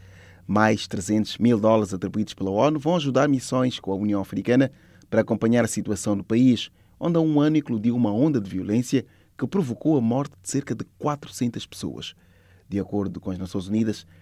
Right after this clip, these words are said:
trata-se do primeiro desembolso do fundo para uma organização regional, além de ser uma medida de reforço da cooperação entre a onu e a União Africana para consolidar a paz. De acordo com as Nações Unidas, a entrega do valor é uma medida provisória antes do envio de cem observadores de direitos humanos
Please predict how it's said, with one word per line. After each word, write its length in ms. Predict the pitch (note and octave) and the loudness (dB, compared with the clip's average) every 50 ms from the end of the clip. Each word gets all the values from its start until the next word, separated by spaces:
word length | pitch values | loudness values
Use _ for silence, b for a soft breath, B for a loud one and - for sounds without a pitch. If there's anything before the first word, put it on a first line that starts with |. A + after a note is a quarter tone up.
| b b b b | b b b b
trata-se 380 | - A#2 A#2 A#2 - A2+ G#2 G2 | 2 4 4 4 2 -2 -2 -2
do 120 | A2+ A2+ | -4 -4
primeiro 360 | - A#2+ A2 A2 A2+ A#2 A2+ | 0 0 2 2 2 2 0
desembolso 760 | G2+ G2+ F#2+ - B2 A2+ G#2 G2+ A2+ C3+ F3 F3 E3 - - C3+ | 0 -2 2 4 4 4 4 4 4 4 4 4 2 -2 -4 -6
do 100 | G#2 F#2+ | -6 -8
fundo 420 | - - - C#3 C#3+ C#3+ C#3 C3+ | -4 2 4 6 6 6 6 4
para 160 | B2+ - A2+ | 0 0 0
uma 100 | A2 A2 | 2 2
organização 500 | G#2 F#2+ G2 F#2+ F#2 F#2 F2 - - F#2+ | 0 0 -4 -6 -6 -6 -6 -4 -6 -4
regional, 600 | F2+ - E3 D#3+ D3 D3 C3+ C3 B2+ C3 C3+ C3 b b b b b b b b b b b | -2 0 0 2 4 6 8 8 8 8 6 4 b b b b b b b b b b b
além 240 | - E3+ G3+ G#3 | 4 6 6 6
de 80 | F#3 - | 4 2
ser 180 | - F#3+ F#3+ F3 | 2 2 2 2
uma 120 | F3+ F3 | 2 2
medida 360 | D#3 C#3+ B2+ C#3+ D#3 D3 C#3+ | 2 2 2 2 2 2 2
de 100 | C3 B2 | 2 2
reforço 540 | C3 - - - - D3+ D3+ D3 C3+ - C3+ | 0 0 -4 -2 0 2 2 2 0 0 -2
da 80 | B2+ A2+ | -2 -2
cooperação 640 | - - - A#2+ A2+ - - - A#2+ B2 C3+ C3+ - _ | 0 -2 -2 0 0 -2 0 0 2 2 2 0 -4 _
entre 640 | - - G#2+ A#2 A2+ G#2 - - G2+ G#2 G#2 G2 - - | -6 -2 0 0 0 0 0 -2 -2 0 0 -2 -2 -6
a 100 | - - | -8 -6
onu 500 | F#2+ G2+ A2+ C3 D#3+ E3 E3 E3 F3 F3+ - - | -2 2 2 2 2 2 0 -4 -4 -8 -8 -6
e 80 | - G#2 | -6 -4
a 40 | |
União 220 | G2 F#2+ G2 G2+ F#2 | -4 -4 -4 -4 -6
Africana 520 | F2+ - F#2+ F#2 - G#2+ A#2 B2+ C#3 C3+ b b b b b b _ | -4 -6 -6 -4 -2 0 2 2 0 0 b b b b b b _
para 140 | - A2+ | -4 -4
consolidar 640 | A2+ - E3 E3 D#3 - - G2+ F2+ F2 F2+ F2+ F#2+ | 0 0 0 0 0 -4 -6 -6 -6 -6 -6 -6 -6
a 40 | F#2+ | -6
paz. 420 | - - B2 A#2 G#2 F#2 - - - - - - _ - | -2 2 2 2 2 2 -2 -8 -14 -20 -20 -14 _ 4
De 60 | G3+ | 6
acordo 200 | G3 A#3+ A#3+ A3 | 8 8 6 6
com 60 | G#3 | 4
as 80 | G3 F3 | 0 0
Nações 300 | E3+ E3 F#3 F#3 D#3+ C3+ | 0 0 0 0 2 4
Unidas, 340 | C3 C3+ C#3+ D3+ E3 C#3+ | 6 6 6 4 4 2
a 60 | D3 C3 | 2 0
entrega 280 | B2+ A#2+ B2+ B2+ A#2+ | 2 2 2 2 2
do 120 | A2+ G#2 G#2 | 0 0 0
valor 260 | G#2+ G#2+ A2+ A#2 A2 | 0 2 2 2 4
é 80 | G#2+ | 4
uma 120 | G#2 G#2 G2+ | 2 2 0
medida 280 | G2 F#2+ G#2 F#2+ G2 | 0 -2 -4 -4 -4
provisória 760 | F#2 - G#2+ G2 G#2 G2+ - A#2+ B2+ B2+ A2+ G2 F#2 F2 G2 | -6 -6 -6 -6 -6 -2 2 4 4 4 4 2 0 -2 -4
antes 160 | F#2+ F#2+ - | -4 -6 -6
do 120 | - - G2 | -6 -6 -6
envio 260 | F#2+ F2+ G2+ G2+ G2+ | -4 -4 -4 -4 -4
de 100 | F2+ - | -6 -6
cem 160 | - - A2 | -4 -2 -2
observadores 680 | G#2 F#2+ - - - G2 G2+ F#2+ F2+ A2+ C#3+ D#3 A#2+ - | -2 -2 -4 -8 -8 -8 -8 -4 -2 0 0 0 -2 -4
de 100 | - F2 | -12 -14
direitos 340 | - F#2 F2+ F#2 F2 - - | -10 -8 -8 -8 -8 -6 -4
humanos 440 | - G#2+ A#2 B2 B2+ B2+ - - | -2 0 2 2 2 2 0 -6